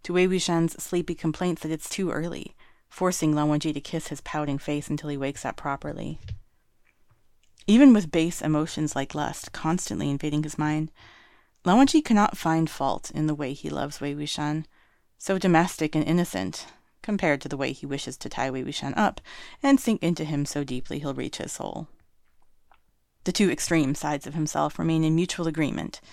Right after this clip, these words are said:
that Wei Wuxian is extremely important and must be protected and kept close at all times. He wants him so badly he could cry.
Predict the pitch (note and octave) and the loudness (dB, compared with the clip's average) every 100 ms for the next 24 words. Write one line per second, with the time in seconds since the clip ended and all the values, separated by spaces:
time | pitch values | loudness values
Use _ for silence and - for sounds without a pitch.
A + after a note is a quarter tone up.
0 | - - - - D#3 F#3 G#3+ G#3+ D#3+ D#3 | -20 -20 -18 -4 0 2 2 2 2 0
1 | D#3+ - - - E3+ E3+ D#3 - D#3 - | 0 -4 -6 0 0 2 -2 -4 -6 -8
2 | - - - - _ - E3 E3+ F3 - | -10 -14 -20 -20 _ -2 2 4 4 0
3 | D#3 D3+ D3+ - D3 - C#3 - D3+ D3 | -4 -4 -6 -8 -10 -8 -8 -4 -4 -4
4 | - C3+ - C#3 C3+ - C#3+ D3 - C#3+ | -6 -10 -6 -6 -6 -8 -8 -8 -8 -8
5 | - E3 - - _ _ _ _ _ _ | -8 -10 -12 -20 _ _ _ _ _ _
6 | _ _ _ _ _ - F#3 E3+ E3+ F#3 | _ _ _ _ _ -2 0 2 2 0
7 | - D#3 - D3+ D3 B2 E3+ F3+ C#3+ D3 | 0 0 0 -2 -4 -6 -6 -6 -6 -6
8 | - - - - - - - | -8 -10 -12 -8 -6 -8 -12